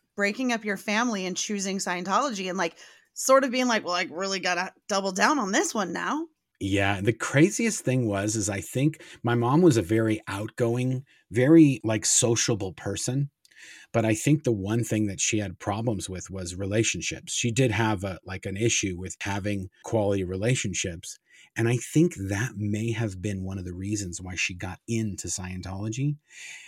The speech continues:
Speaker 2: And the craziest thing of all is that when I was a child from, from, so from, like, let's say six to fourteen, when I was still living with my mom or with my dad, my mom moved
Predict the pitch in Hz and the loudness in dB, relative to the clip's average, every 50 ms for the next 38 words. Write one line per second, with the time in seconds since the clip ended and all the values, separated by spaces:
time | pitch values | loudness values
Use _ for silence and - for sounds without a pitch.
0 | - - _ _ - 113 113 110 107 101 98 - - - 131 127 135 147 143 135 | -20 -20 _ _ -2 0 0 2 2 0 -2 -4 -4 0 2 4 4 4 4 2
1 | 135 127 113 - - - 117 113 113 110 107 - - _ - 92 90 92 98 107 | 2 0 0 0 0 0 0 0 0 0 -2 -6 -10 _ -12 -12 -8 -8 -8 -6
2 | 107 104 92 90 87 90 92 92 90 85 - - 98 110 110 110 120 131 135 135 | -6 -6 -6 -8 -8 -8 -8 -8 -10 -10 -10 -8 -4 -2 -2 0 0 2 2 2
3 | 120 123 98 - 117 113 107 101 98 - - 104 92 85 - - 92 92 - - | 2 0 0 0 0 0 0 0 -2 -4 -6 -6 -6 -6 -6 -6 -6 -4 -4 -4
4 | - - 101 - - 117 104 98 95 95 - - 107 101 - - 104 95 - - | -2 -2 -2 -2 -2 -2 -2 -2 -4 -6 -6 -6 -6 -2 0 0 0 2 2 2
5 | - - 127 120 - - - - - - - 104 95 92 92 87 - - _ _ | 4 4 4 2 0 0 -4 -4 -2 -2 -2 -2 -2 -4 -4 -8 -10 -14 _ _
6 | - - - - - _ - - - - 110 107 104 - - - - 123 117 104 | -20 -20 -20 -20 -20 _ -14 -6 0 2 2 2 2 0 -2 -4 0 2 2 2
7 | 98 90 82 85 90 - _ - - 98 90 90 92 92 90 - - - 117 113 | 2 0 -4 -8 -12 -14 _ -10 -8 -8 -8 -8 -6 -2 0 0 2 2 4 2
8 | 110 104 104 107 104 95 107 101 101 104 107 - - 90 90 90 90 95 92 92 | 4 4 4 2 2 2 2 2 2 2 0 0 -2 -6 -6 -4 -4 -4 -6 -6
9 | 92 92 92 98 98 - 98 95 92 90 95 95 92 92 95 - _ _ _ _ | -6 -6 -6 -8 -8 -8 -8 -8 -8 -6 -6 -6 -6 -8 -10 -14 _ _ _ _
10 | - - - _ _ _ _ _ 107 107 113 127 135 135 131 123 120 120 123 120 | -20 -20 -20 _ _ _ _ _ -2 2 2 4 4 4 4 4 4 2 2 2
11 | 113 110 107 104 104 107 101 95 87 90 - - | 2 2 2 2 2 0 -2 -2 -6 -10 -14 -18